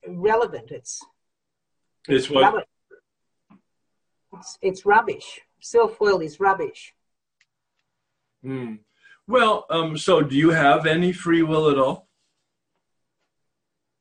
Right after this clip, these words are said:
Speaker 1: Um,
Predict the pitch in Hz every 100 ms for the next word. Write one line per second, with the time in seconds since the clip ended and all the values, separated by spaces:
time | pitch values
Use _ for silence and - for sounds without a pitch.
0 | _ _ _ _ _ _ _ _ _ _
1 | _ _ _ _ _ _ _ _ _ _
2 | _ 175 175 170 175 175 175 175 170 170